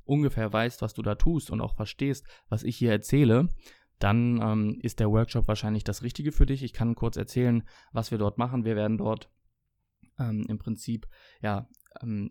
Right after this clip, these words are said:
Strategien werde ich dort teilen, wie du Werbeanzeigen, ähm, richtig erstellst, wie die Facebook, äh, Ads Policy natürlich, ähm, ja, was dort wichtig ist zu beachten, dann aber auch Hacks, wie du mit dem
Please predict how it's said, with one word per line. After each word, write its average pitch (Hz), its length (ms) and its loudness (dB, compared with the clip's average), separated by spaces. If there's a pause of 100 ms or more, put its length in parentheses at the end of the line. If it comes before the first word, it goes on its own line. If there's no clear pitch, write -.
(140)
Strategien 120 880 -2
werde 110 200 -4
ich 107 60 -8
dort 117 180 -4
teilen, 110 380 0
wie 117 100 -2
du 113 340 -2
Werbeanzeigen, 107 880 -4 (380)
ähm, 107 140 -6
richtig 120 320 -6
erstellst, 123 580 -4
wie 113 100 -6
die 110 120 -4
Facebook, 110 540 -10 (280)
äh, 104 240 -6
Ads 123 240 -4
Policy 117 420 4
natürlich, 110 800 -2
ähm, 104 540 -4 (260)
ja, 101 280 -8
was - 180 -10
dort 107 360 -6
wichtig 123 400 -6
ist 120 160 -8
zu - 80 -6
beachten, 123 380 -2
dann 113 140 0
aber 110 160 -2
auch 110 260 -6
Hacks, - 360 -8
wie 117 100 -2
du 113 100 0
mit 110 180 0
dem 107 240 0